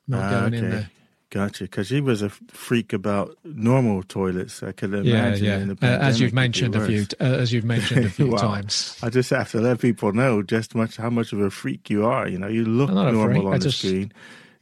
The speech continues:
Speaker 2: Now, you look normal on the screen. You're like a normal dude, you know? But underneath, when you guys get to know him, and I'm sure, uh, Boydie <laughs> and Monica maybe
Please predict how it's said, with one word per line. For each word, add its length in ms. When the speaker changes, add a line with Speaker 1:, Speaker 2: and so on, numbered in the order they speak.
Speaker 2:
Now, 160
you 220
look 340
normal 460
on 80
the 40
screen. 240
You're 80
like 180
a 80
normal 760
dude, 640
you 200
know? 280
But 360
underneath, 720
when 140
you 100
guys 240
get 180
to 100
know 260
him, 280
and 140
I'm 100
sure, 460
uh, 440
Boydie 680
<laughs> 540
and 220
Monica 480
maybe 100